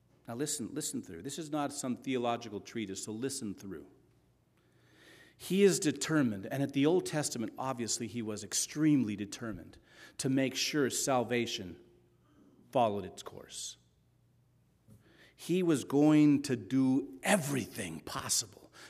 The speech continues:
to make sure that the promise he made at the very beginning would come to fruition. I want to ask you a question. Think carefully. And I'm gonna read this question, and then you answer the question. When is a person who renders another person unconscious,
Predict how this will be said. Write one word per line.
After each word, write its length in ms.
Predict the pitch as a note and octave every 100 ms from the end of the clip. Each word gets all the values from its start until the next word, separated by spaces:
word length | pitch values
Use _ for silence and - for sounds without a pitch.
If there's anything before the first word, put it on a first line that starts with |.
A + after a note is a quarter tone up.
| -
to 140 | D3
make 280 | C#3 D3 D#3
sure 220 | - D3+
that 160 | C3 B2
the 80 | A#2
promise 520 | - D3 D#3 E3 -
he 140 | D#3+
made 440 | D3 C3 A2+ F#2 F2+ - _ _ _ _ _ _ _ _ -
at 140 | G#2+ -
the 40 |
very 280 | G2+ C3 D#3+
beginning 520 | D#3 D3 D#3 G#2+ F#2 - - - - - _ -
would 160 | B2
come 240 | - C3 B2+
to 100 | A#2
fruition. 640 | - A#2+ G#2+ F#2 - C#2+ - _ _ -
I 40 | -
want 140 | F3+
to 40 | E3
ask 180 | C3+
you 60 | C3
a 20 |
question. 380 | - F#2+ - - - _ _ -
Think 160 | D#3+
carefully. 380 | C#3+ A2+ - C3+ - _ _ _ - _
And 80 | -
I'm 60 | C3
gonna 160 | F3
read 300 | D3 C#3+ E3
this 160 | C3+ -
question, 460 | - C3 B2+ F#2+ -
and 80 | G2
then 80 | B2
you 160 | C3+
answer 380 | B2+ A#2+ - A2+
the 80 | G2+
question. 500 | - - - F#2+ A#2
When 220 | E3 B3
is 120 | B3+
a 60 | A3
person 500 | - E3 A2+ F#2 G2 - - - _ _ - - -
who 160 | - D#3
renders 400 | D#3 G3+ G#3 E3
another 440 | D3 D3 G3 A3+
person 460 | G#3+ C#3+ A#2 - A#2+
unconscious, 800 | A#2 - D#3+ D3 - D#2+ -